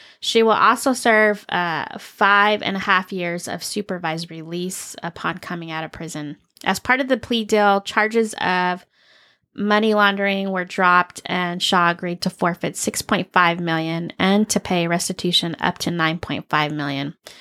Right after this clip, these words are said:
She then stated that she was selling stuff that had no value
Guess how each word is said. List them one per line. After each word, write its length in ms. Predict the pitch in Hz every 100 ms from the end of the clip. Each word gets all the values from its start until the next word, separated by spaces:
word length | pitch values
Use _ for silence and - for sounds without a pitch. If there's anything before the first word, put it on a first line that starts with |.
| - -
She 140 | -
then 180 | 202 233
stated 380 | - 208 196 190
that 120 | 180
she 160 | - 175
was 140 | 170
selling 380 | - 190 180 185
stuff 640 | - - 170 156 160 - _ _ _ _
that 120 | - 175
had 280 | 175 180
no 280 | - 165 165
value 680 | 170 98 - - - -